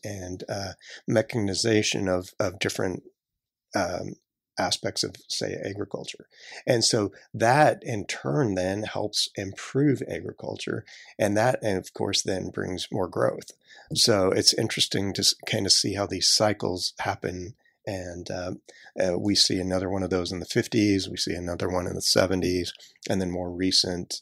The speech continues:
you know, the turn of the, the twentieth century, uh, or twenty-first century. And, um, so it, it's,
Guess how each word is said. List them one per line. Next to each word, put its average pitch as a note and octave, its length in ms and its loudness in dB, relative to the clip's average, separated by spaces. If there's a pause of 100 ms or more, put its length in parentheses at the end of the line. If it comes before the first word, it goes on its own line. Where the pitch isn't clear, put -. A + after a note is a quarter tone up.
you E2+ 120 -8
know, E2+ 160 -6
the - 80 -16
turn F#2 240 -6
of F2 80 -8
the, F2+ 120 -6 (360)
the F2 180 0
twentieth F#2 360 -2
century, F2+ 580 0 (420)
uh, F2+ 320 -8
or - 140 -6
twenty-first G2 440 -6
century. - 360 -8 (460)
And, E2+ 440 -4
um, F2 320 -4 (800)
so F#2+ 440 2
it, A2+ 240 0
it's, G#2+ 280 -2